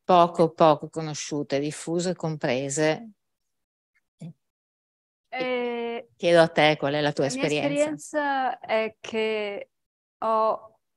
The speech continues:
Speaker 2: questa estrema fortuna di avere una posizione che, eh,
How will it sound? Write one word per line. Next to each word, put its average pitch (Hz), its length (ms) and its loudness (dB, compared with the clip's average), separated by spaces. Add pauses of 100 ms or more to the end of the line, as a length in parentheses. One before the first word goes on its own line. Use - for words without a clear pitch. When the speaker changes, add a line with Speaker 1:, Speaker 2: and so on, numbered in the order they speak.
(180)
Speaker 2:
questa 226 280 -8
estrema 247 440 -4
fortuna 220 840 -6 (440)
di 208 80 -10
avere 214 220 -6
una 233 160 -8
posizione 220 760 -8
che, 208 420 -6 (140)
eh, - 440 -18